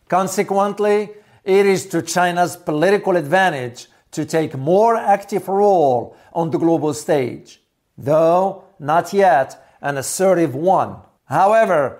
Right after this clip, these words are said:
no evidence exists suggesting that China worries too much about what the United States thinks, or how it might react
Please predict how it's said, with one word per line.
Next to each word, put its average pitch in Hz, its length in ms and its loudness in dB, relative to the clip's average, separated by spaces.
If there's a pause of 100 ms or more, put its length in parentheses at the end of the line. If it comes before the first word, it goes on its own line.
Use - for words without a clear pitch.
(200)
no 214 300 2
evidence 226 600 0
exists 170 640 -2 (160)
suggesting 190 800 -2
that 175 200 2
China 190 580 0 (100)
worries 208 520 2
too 285 200 -4
much 202 260 -2
about 175 560 0
what 202 200 0
the 202 100 0
United 180 400 0
States 165 340 -4
thinks, 165 680 -6 (520)
or 240 200 4
how 208 280 2
it 190 140 -2
might 185 280 0
react 170 680 0